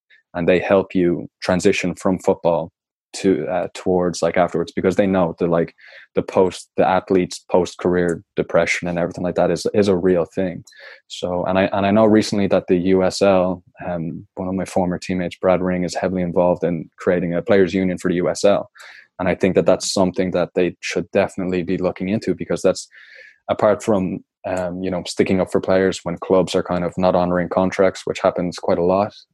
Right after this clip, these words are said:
um, they should also be helping players, like, realizing, "Hey, this isn't gonna last forever," you know, like, you know, you're,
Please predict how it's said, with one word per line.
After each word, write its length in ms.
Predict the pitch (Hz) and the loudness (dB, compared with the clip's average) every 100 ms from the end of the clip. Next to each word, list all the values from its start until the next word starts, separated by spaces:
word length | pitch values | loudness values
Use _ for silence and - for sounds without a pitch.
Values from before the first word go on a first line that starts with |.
| _ | _
um, 480 | 90 85 82 82 87 _ _ 104 | -4 -4 -4 -6 -10 _ _ -2
they 80 | |
should 160 | 92 98 | 0 4
also 240 | 95 90 | 2 2
be 100 | 87 | -2
helping 340 | 85 95 87 85 | 2 0 0 -4
players, 440 | - 85 87 87 | -2 0 -2 0
like, 160 | 82 87 | -2 -2
realizing, 720 | 90 90 90 85 82 87 85 95 | 0 2 4 2 0 -4 -6 -2
"Hey, 280 | 101 92 71 _ - _ _ _ | 0 0 -2 _ -20 _ _ _
this 200 | 95 82 | 2 2
isn't 180 | 85 87 | -2 -2
gonna 140 | 82 | 0
last 220 | 82 80 | 0 -2
forever," 400 | - 90 - 90 92 | 0 0 0 -6 -4
you 100 | 87 | -4
know, 160 | 87 92 | -2 0
like, 320 | 82 82 - | 0 0 -8
you 80 | 87 | -6
know, 140 | 87 | -6
you're, 300 | 90 90 87 | -2 0 -2